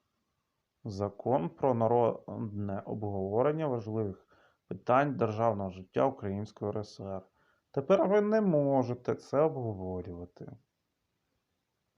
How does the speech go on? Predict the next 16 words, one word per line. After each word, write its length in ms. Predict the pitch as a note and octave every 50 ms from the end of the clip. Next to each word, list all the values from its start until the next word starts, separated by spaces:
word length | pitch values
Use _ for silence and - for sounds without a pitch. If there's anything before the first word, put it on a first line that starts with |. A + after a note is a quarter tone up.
| _ _
Це 320 | - - A3+ A3+ B3 B3 G#3+
завдяки 640 | G3 F#3 D3+ B2+ G2+ A2 G#2 - - - C3+ D#3 E3+
Зеленському. 1040 | C#3+ C#3 B2 F#2+ G2 F#2+ F#2+ F#2 F#2 F#2+ F#2+ - - _ - A#2 A2 A2 A2+ A2+ - _ _ _ _ _ _ _ _ _
Подякуйте 760 | _ - A#2+ G#2 A#2 B2 C#3+ D#3 - - F3+ D#3 - - D3
йому 380 | C3+ A#2 G2+ F#2+ F#2 G2 A2 A2+
за 160 | A2 B2 A#2
це. 440 | A#2 - - - G#2+ F#2+ G2 F#2+ G2 - _ _ _ _ _ _ _ _ _ _ _ _ _ _ _ _ _ _ _ _ _ _ _ _ _ _ _ _ _ _ _ - - _ _ _ _ _ _ _ _ _ _ _ _ _ _
Також 640 | - F3 G3+ - - - A3 F#3+ - - - - C3+ - - - - B2
ліквідовано 720 | A#2+ B2 B2+ C3 C3 C3 D3 C#3+ C3+ B2+ A#2 A2 A2 A2
указ 640 | G#2+ - - A#2 C3 - F3 F#3 - - - _ _ _ _ _ _ _ _
про 420 | - A#2+ A#2 A#2+ A2+ G#2+ G2 G2 - _ _ _ _ _ _
утворення 600 | - B2+ A#2 - A#2 A#2+ C#3+ D#3+ E3+ D#3+ D#3 D3
Союзно-республіканського 1400 | C#3+ - - A2+ A2+ C3 C#3+ C3+ B2 B2 A#2 A#2+ A#2 A#2 - _ A2+ G#2+ A2 A2 - - A#2+ A#2 A#2 - - - G#2+
міністерства 760 | G#2+ G#2 G#2 G2+ G2+ G2 - - - D3 D#3 D3 - - C#3+
народної 440 | C3 A#2+ G#2+ G#2+ A#2 A#2+ A#2 G#2+ G#2
освіти 580 | G#2 G2+ - - A#2 B2+ D3 D3 - E3+ D#3